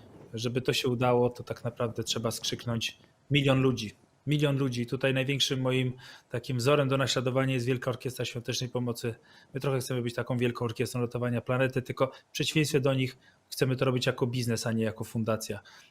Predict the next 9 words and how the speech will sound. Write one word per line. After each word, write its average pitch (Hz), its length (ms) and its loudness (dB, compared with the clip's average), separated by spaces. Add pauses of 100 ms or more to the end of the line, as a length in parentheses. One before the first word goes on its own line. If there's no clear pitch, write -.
(100)
ponieważ 120 560 0 (340)
biznes 120 520 0 (280)
musi 117 440 0 (320)
zarabiać, 123 500 2
bo 117 120 -2
tylko 120 240 -4
jeżeli 120 240 0
będą 117 280 0
pieniądze, 113 520 0